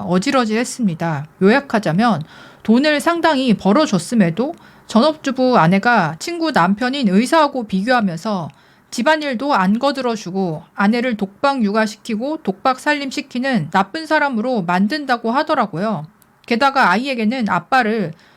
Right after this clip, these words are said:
돈만 많이 벌어다 주지 여자의 마음을 이해하지 못하는 이기적인 사람으로 만들어 놓았더라고요.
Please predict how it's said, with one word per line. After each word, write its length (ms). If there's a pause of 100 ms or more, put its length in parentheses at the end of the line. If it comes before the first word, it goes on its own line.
(120)
돈만 400
많이 260
벌어다 380
주지 640
여자의 420
마음을 340
이해하지 460
못하는 600
이기적인 520
사람으로 600
만들어 480
놓았더라고요. 920